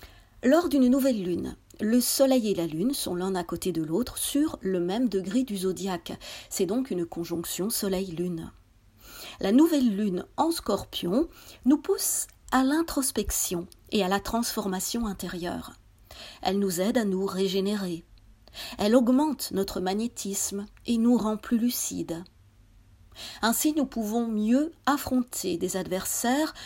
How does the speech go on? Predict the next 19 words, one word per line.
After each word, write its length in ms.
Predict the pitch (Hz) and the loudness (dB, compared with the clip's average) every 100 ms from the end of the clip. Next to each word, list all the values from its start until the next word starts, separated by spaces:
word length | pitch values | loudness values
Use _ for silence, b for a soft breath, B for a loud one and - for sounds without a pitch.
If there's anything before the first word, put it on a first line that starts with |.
| B - | B -10
des 160 | 170 | -8
difficultés 880 | 165 165 165 - 170 - - 165 240 - B B B - | -6 -6 -6 -6 -8 -8 -4 -2 -4 -8 B B B -2
ou 120 | 202 | 0
des 100 | 208 | 0
situations 840 | - 214 - - 190 190 - 180 | -2 -6 -6 -2 -2 -2 -2 -2
d'urgence 520 | 170 165 165 165 190 | -2 -4 -6 -4 -4
avec 240 | 185 180 175 | -4 -8 -8
bravoure. 580 | 175 170 165 139 127 - - _ - - - - - B B - | -6 -6 -8 -10 -14 -18 -20 _ -20 -20 -20 -20 -20 B B 2
La 100 | 220 | 6
nouvelle 320 | 294 311 294 | 6 6 4
lune, 340 | 302 226 165 - - | 4 2 0 -8 -10
qui 160 | 190 | -2
est 140 | 196 - - | -2 -2 -2
toujours 640 | 381 349 262 247 277 - - | 0 2 4 2 2 -4 -4
un 160 | - 262 | 0 2
élan 240 | 240 208 | 2 2
neuf, 400 | 185 175 190 - - B B | 0 -2 -6 -12 -14 B B
nous 160 | 247 269 | 4 4
pousse, 460 | 254 208 - - | 2 0 -2 -4